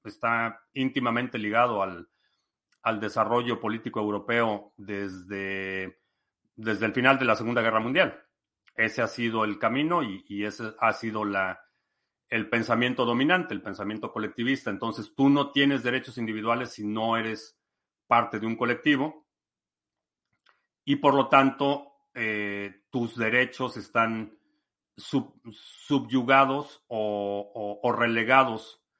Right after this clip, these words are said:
por los derechos colectivos. Este es un problema político muy fundamental, que vemos en muchos países y particularmente, bueno, ya en, en la, en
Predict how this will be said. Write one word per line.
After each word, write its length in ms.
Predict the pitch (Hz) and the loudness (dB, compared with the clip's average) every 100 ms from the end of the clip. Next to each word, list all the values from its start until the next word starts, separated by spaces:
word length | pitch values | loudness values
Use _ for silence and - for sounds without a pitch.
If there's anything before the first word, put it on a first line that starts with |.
| _ _ _ | _ _ _
por 240 | - 110 107 | -4 -2 -2
los 160 | 104 | -2
derechos 420 | 98 107 110 110 - | -2 -2 -4 -8 -8
colectivos. 640 | 113 113 180 151 - - _ _ _ _ _ _ _ _ | -6 -4 -4 -4 -8 -20 _ _ _ _ _ _ _ _
Este 540 | - 127 135 156 156 156 | -12 -2 4 4 2 0
es 80 | |
un 140 | 156 156 | 2 2
problema 960 | 151 143 151 156 156 147 143 131 117 - 117 - | 2 4 4 6 6 6 4 2 -2 -8 -20 -4
político 600 | 131 135 147 151 143 131 | -2 -2 -4 -2 -2 -2
muy 720 | 120 110 - - 127 139 139 | -4 -10 -18 -18 -8 -2 -2
fundamental, 680 | 139 131 123 120 123 147 113 - _ _ _ _ _ | -2 -2 -2 0 2 2 0 -12 _ _ _ _ _
que 60 | 110 | -6
vemos 320 | 117 120 - | -4 -4 -6
en 80 | 107 | -6
muchos 320 | 113 123 110 | -6 -8 -2
países 480 | 113 117 127 131 - | 0 0 -2 -6 -6
y 80 | 127 | -2
particularmente, 880 | 127 120 - - 127 131 131 131 | 2 2 2 2 4 4 2 -2
bueno, 300 | 170 120 110 - | 0 0 -2 -2
ya 300 | 110 113 113 | 2 2 2
en, 300 | 101 98 95 | -4 -8 -10
en 160 | 107 101 | -10 -6
la, 300 | 98 92 - | -6 -6 -6
en 380 | 107 104 113 | -4 -2 -2